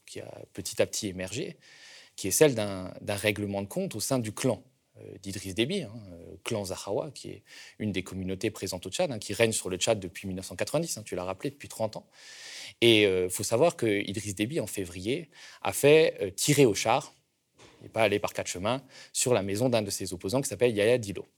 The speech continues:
tuant la mère de l'opposant et son fils. Sauf que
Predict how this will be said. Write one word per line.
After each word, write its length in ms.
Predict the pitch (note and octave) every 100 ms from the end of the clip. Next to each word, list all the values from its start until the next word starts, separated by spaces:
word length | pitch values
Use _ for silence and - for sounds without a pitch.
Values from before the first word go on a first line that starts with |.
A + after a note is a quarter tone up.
| _
tuant 320 | - A2 D3
la 120 | - F#2+
mère 220 | A#2+ A#2+
de 80 | F#2
l'opposant 540 | F2 F#2+ A#2 D#3 D#3 _ _
et 100 | A#2
son 120 | -
fils. 320 | F#2 E2 - _ _ - -
Sauf 220 | - A#2+
que 300 | - G2+ -